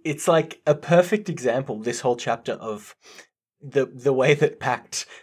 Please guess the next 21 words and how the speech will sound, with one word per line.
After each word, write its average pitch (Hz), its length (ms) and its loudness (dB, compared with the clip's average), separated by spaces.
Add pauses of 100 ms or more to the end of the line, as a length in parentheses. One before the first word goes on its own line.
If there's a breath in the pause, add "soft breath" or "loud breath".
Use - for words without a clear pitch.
takes 135 400 2
the 135 120 -2
things 127 380 -4
that 127 160 0
are, 110 180 2
like, 104 380 -2
metaphorical 123 800 2
or 117 360 2
abstract 123 680 0
kind 123 180 -2
of 113 160 -8
themes 117 760 -2
in 107 360 -8
other 123 180 -2
works 117 540 0 (280 loud breath)
and 131 160 -2
makes 135 220 2
them 139 220 -2
<laughs> - 20 -2
explicitly 151 720 2
literal. 196 680 4